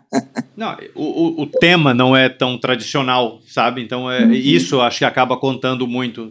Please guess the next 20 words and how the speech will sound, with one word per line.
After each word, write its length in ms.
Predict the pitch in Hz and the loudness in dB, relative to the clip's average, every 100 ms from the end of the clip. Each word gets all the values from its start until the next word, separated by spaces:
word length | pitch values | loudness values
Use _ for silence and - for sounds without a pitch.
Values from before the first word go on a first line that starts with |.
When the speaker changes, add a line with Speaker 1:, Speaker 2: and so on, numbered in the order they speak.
| - | -8
Speaker 2:
também. 460 | 123 117 110 - _ _ | -6 -6 -8 -10 _ _
Speaker 1:
Uhum. 760 | - - 78 73 73 87 240 - _ | -20 -20 -20 -20 -20 -18 -16 -18 _
Pois 300 | 90 120 - | -4 -4 -2
é, 180 | 139 113 - - | -6 -6 -18 -10
fica 360 | - 95 113 | -6 -2 0
Speaker 2:
Enfim, 280 | 110 160 165 117 | 0 0 -4 -2
é, 160 | 117 - | -2 -2
só 160 | 147 | -2
me 100 | 147 | 2
ocorreu 520 | 160 160 165 147 143 - | 2 4 4 6 2 0
isso. 300 | 135 - - | -10 -8 0
Speaker 1:
Sim, 460 | 107 107 110 117 - - _ | 2 2 2 2 0 -8 _
pois 280 | - 98 - | -4 -2 0
é. 260 | 92 95 - _ _ _ _ _ | 0 0 -2 _ _ _ _ _
E 260 | - 127 139 | 0 2 4
o 120 | 156 | 2
meu 180 | 147 156 | 2 0
futuro 840 | 151 151 - 139 156 190 190 156 | 0 -4 0 2 2 2 2 2
como 440 | - 127 127 113 104 | 0 2 4 4 0
escritor 880 | - 113 101 - 107 139 220 175 | -2 -4 -6 -2 2 2 2 -2